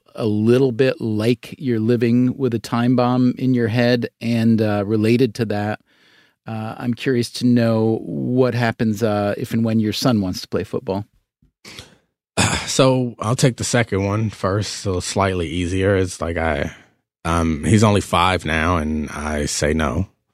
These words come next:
Speaker 2: I mean, it's not a problem that we're actually facing at this point, but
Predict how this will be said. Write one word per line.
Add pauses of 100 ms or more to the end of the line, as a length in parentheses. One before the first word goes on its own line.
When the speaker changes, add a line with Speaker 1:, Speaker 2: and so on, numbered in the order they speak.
(600)
Speaker 2:
I
mean,
it's
not
a
problem
that
we're
actually
facing
at
this
point,
but